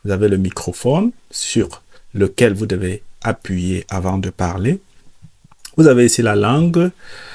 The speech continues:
avec laquelle vous voulez converser avec Chat G P T. Si c'est en anglais, vous sélectionnez l'anglais, mais ici, on va sélectionner le français.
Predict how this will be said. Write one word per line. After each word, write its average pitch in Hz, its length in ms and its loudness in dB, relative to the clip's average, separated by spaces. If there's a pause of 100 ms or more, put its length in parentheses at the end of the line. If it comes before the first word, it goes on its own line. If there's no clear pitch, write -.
(280)
avec 110 240 2
laquelle 107 360 2
vous 110 220 0
voulez 110 340 2
converser 98 640 -2
avec 95 280 -4
Chat 98 160 -4
G 104 140 -4
P 95 180 -4
T. 139 200 2
Si 120 160 2
c'est - 120 0
en 98 140 -2
anglais, 98 300 0
vous 117 200 -2
sélectionnez 92 540 -4
l'anglais, 104 500 -2
mais 104 140 -2
ici, 131 340 -2
on 123 60 -6
va 95 220 -4
sélectionner 98 440 -6
le 92 80 -4
français. 95 540 0